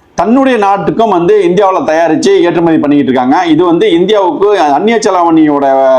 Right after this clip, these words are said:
கையிருப்பை வந்து அதிகரிக்கும் இந்த, இந்த செயலானது. அதே மாதிரி இந்தியனுடைய வேலை வாய்ப்புகளை வந்து உருவாக்குவதற்கு ஜப்பான் வந்து மிகப்பெரிய அளவுல நமக்கு உதவி பண்ணிக்கிட்டு இருக்காங்க. அதுக்கு அடுத்த ஒரு மைல்கல் வந்து பாத்தீங்கன்னா,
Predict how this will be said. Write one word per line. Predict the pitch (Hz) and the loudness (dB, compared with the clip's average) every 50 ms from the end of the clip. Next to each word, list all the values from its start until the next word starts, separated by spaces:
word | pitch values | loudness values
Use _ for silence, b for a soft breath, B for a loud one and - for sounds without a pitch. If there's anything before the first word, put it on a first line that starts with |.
| 123 117 | 0 -2
கையிருப்பை | - 156 180 202 202 196 196 180 156 147 | -2 -2 0 0 0 0 0 -2 -2 -2
வந்து | 143 143 143 175 | 0 0 0 0
அதிகரிக்கும் | 160 143 143 165 175 170 151 123 151 143 139 135 | 0 0 0 0 0 0 0 0 0 -2 0 2
இந்த, | 131 123 127 123 127 | 2 2 2 0 0
இந்த | 131 131 127 127 127 127 123 120 113 | 0 0 0 0 0 0 0 -2 -2
செயலானது. | 143 143 151 147 139 135 127 127 160 | -2 -2 0 0 0 -2 -2 0 0
அதே | 180 160 160 190 202 | 0 0 0 -2 -2
மாதிரி | 202 190 175 175 196 320 440 - B B B B | 0 0 0 2 0 0 -2 -4 B B B B
இந்தியனுடைய | 165 202 214 240 240 220 208 180 185 190 208 226 175 | -2 0 0 0 0 0 0 0 0 0 0 0 0
வேலை | 160 180 214 240 240 | 0 0 0 0 0
வாய்ப்புகளை | 220 208 196 196 196 175 165 156 | 0 0 -2 -2 -2 -2 -2 -2
வந்து | 147 147 156 196 180 165 | 0 0 0 0 0 0
உருவாக்குவதற்கு | 165 175 185 180 - 160 151 147 143 139 190 175 | 0 0 0 -2 -2 -2 -2 -2 -2 -2 -2 -2
ஜப்பான் | 139 151 170 - - 202 185 | -2 -2 -2 -2 -4 -4 -2
வந்து | 165 160 175 185 | 0 0 0 0
மிகப்பெரிய | 156 147 147 185 190 - 202 185 190 185 | 0 0 0 0 -2 -2 -2 -2 0 0
அளவுல | 165 151 147 139 139 151 180 190 - - - - - | 0 0 0 0 0 0 -2 -2 -4 -8 -18 -10 -6
நமக்கு | - 151 160 160 139 151 | -4 -2 -2 0 0 0
உதவி | 147 165 180 185 | 0 0 0 0
பண்ணிக்கிட்டு | 156 151 151 147 139 - 131 | 0 0 0 0 0 0 -2
இருக்காங்க. | 123 123 120 123 143 175 262 262 254 B B B B B B | -2 -2 -2 0 -2 -2 -2 -6 -8 B B B B B B
அதுக்கு | B 139 160 226 240 - 233 | B -4 -2 -2 -2 -2 -2
அடுத்த | 196 196 214 214 240 | -2 -2 -2 -2 -2
ஒரு | 233 220 180 | -2 -2 -2
மைல்கல் | 170 170 196 208 202 208 190 170 165 175 | -2 0 -2 -2 0 0 0 0 0 0
வந்து | 175 | 0
பாத்தீங்கன்னா, | 147 160 160 143 160 156 156 160 165 147 | -2 -2 -2 0 2 2 2 2 0 0